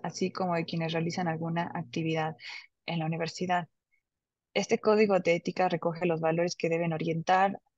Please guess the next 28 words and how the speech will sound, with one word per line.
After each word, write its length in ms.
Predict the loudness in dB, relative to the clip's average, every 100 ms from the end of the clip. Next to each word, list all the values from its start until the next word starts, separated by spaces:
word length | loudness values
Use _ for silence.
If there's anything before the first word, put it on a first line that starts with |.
| _
a 140 | 0 2
los 240 | 2 -2
fines 380 | -2 0 0 0
de 60 | -2
la 100 | 0
universidad 500 | 0 0 0 -2 0
pública 500 | -2 -2 0 -2 -2
y 120 | -6
que 120 | -2 -2
los 160 | -2
universitarios 540 | -2 -2 -2 -2 -2 -2
reconocemos 540 | -4 -4 -4 -6 -6
como 220 | -6 -4
propio, 400 | -2 -2 -2 -8 -10 _ -20 -20 _ _ _
que 120 | 0
es 120 | 0
formar 480 | 0 -2 4 4 4
profesionistas, 880 | 0 0 0 0 -2 -2 -2 -4 -6
investigadores, 840 | -6 -6 -4 0 0 2 0 0
profesores 560 | -2 -4 -2 0 2 2
universitarios 680 | 0 0 -2 -2 0 0 -4
y 40 |
técnicos 540 | -2 -2 -2 -2 0 2
de 80 |
excelencia 760 | 2 2 -2 -2 -2 0 0 -2
e 80 | -6
integridad 480 | -2 -2 0 0 -2
académica, 560 | -2 -4 -6 -4 -6